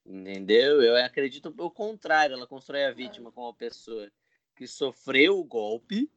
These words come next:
mas, ao mesmo tempo, ela não constrói a Dilma como vítima, né? Ela não constrói o P T como vítima. Ela vai mostrando o enredamento, inclusive, eu acho mais crítico ao processo.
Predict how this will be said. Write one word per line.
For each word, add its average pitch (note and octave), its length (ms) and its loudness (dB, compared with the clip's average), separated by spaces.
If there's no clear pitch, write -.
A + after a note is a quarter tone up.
mas, D3 260 -4
ao E3+ 80 -10
mesmo D#3 380 -10
tempo, F3 680 -6
ela C#3 180 4
não E3 220 -6
constrói C#3+ 800 -10
a C3+ 240 0
Dilma C3+ 360 -10
como G3 360 -16
vítima, C#3+ 640 -14
né? F#2+ 220 -16
Ela G#2 160 -10
não B2+ 120 -12
constrói B2+ 760 -2
o A2+ 40 -10
P A#2 260 0
T D3+ 300 0
como B2 300 -10
vítima. G2 580 -12
Ela A2+ 160 0
vai B2+ 120 4
mostrando D#3+ 680 -2
o D#3 40 -2
enredamento, C3+ 840 -6
inclusive, C#3+ 480 -14
eu E3 40 -4
acho E3 180 -12
mais E3+ 280 -8
crítico E3+ 600 -8
ao A2 180 -8
processo. - 720 -20